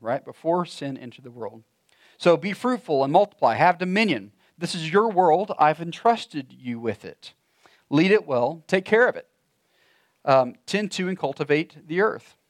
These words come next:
like literally, to culture, to work in or, uh, to improve the condition of. When we talk about being created in God's image, this part is often overlooked.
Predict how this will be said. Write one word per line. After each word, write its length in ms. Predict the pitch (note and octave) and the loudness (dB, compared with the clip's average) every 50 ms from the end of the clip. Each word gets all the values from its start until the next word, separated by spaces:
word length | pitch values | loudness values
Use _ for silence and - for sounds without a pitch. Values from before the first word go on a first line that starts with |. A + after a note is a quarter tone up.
| _ _ _ | _ _ _
like 140 | - C#3 - _ | -16 -16 -16 _
literally, 640 | - D3+ D#3+ F3+ F#3+ E3+ C3+ B2+ A#2+ G#2 G#2 G#2+ _ _ _ _ _ _ _ _ - | -6 -2 0 0 0 0 0 -2 -4 -6 -8 -18 _ _ _ _ _ _ _ _ -14
to 160 | - - D3 C#3 | -6 -6 -6 -6
culture, 500 | - - - G#3 G3+ - - C#3 A2 G2+ | -6 -10 -6 -6 -6 -6 -6 -12 -12 -12
to 140 | - - C#3 | -12 -12 -8
work 320 | B2+ C#3 D#3+ F3 E3+ - - | -2 0 0 0 0 -4 -6
in 400 | E3 D#3 D3+ D3 D3+ D#3 D3+ D3 _ | -2 0 0 0 0 -4 -6 -12 _
or, 420 | _ - D#3+ D3+ D3+ C3+ C3+ C3 _ _ _ _ _ _ _ | _ -4 -2 0 0 0 -2 -4 _ _ _ _ _ _ _
uh, 300 | - C3+ B2 A#2+ A#2+ A#2 A#2 - | 2 2 2 4 2 -2 -4 -6
to 160 | - F3 D#3+ | -8 -6 -6
improve 440 | C#3 - _ - G#3+ G#3+ F#3+ D#3+ D3 | -6 -6 _ -10 -10 -8 -8 -8 -10
the 60 | D3 | -10
condition 460 | - D3 C#3+ C#3+ C#3+ - - D3 C#3 | -10 -10 -8 -8 -8 -6 -6 -10 -6
of. 380 | - - - - - - _ _ _ _ _ _ _ _ _ _ _ _ _ _ _ _ _ _ _ _ _ _ _ _ _ _ _ _ _ - _ _ | -2 -2 -2 -2 -4 -8 _ _ _ _ _ _ _ _ _ _ _ _ _ _ _ _ _ _ _ _ _ _ _ _ _ _ _ _ _ -20 _ _
When 140 | - D#3 E3+ | -2 0 0
we 60 | G#3+ | 0
talk 220 | - - A#3 A3 A3 | 2 4 2 2 2
about 260 | G3+ F#3+ F#3 E3+ D#3 | 2 2 2 2 2
being 160 | F3+ F3+ F3 | -2 -10 -10
created 440 | - - - E3 E3+ F#3+ G3 F3+ D#3 | -10 -8 -4 0 2 2 2 0 -2
in 80 | C#3+ C3+ | 0 2
God's 300 | D#3 D3+ C#3+ C#3 - - | 4 4 4 2 -2 -6
image, 340 | F3 E3 D3+ C3+ B2 A#2+ - | -6 -6 -6 -6 -8 -8 -2
this 180 | F#3 G3+ G3 | -2 -2 -2
part 280 | - - - G#3+ F#3+ F3 | -2 0 2 2 2 2
is 120 | D#3 - | -2 -4
often 480 | - - F3 F#3 F#3 - - C#3 C3 C3+ | 0 2 2 2 2 -2 -12 -12 -12 -8
overlooked. 800 | - F3 D#3+ C#3+ D3 C3+ C3 D#3 G3+ G#3 D3+ A2+ - _ - | -6 -6 -2 -2 -2 -2 0 0 2 2 2 0 -2 _ -20